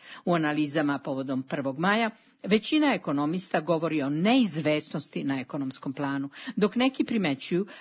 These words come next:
da zemlja danas zavisi paradoksalno od rada onih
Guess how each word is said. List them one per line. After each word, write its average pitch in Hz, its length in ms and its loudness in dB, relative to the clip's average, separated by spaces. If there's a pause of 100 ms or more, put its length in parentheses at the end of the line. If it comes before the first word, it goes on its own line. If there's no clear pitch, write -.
da 170 200 4
zemlja 208 440 4
danas 160 440 -2
zavisi 175 640 2
paradoksalno 151 800 0 (220)
od 175 180 2
rada 214 400 4
onih 190 440 2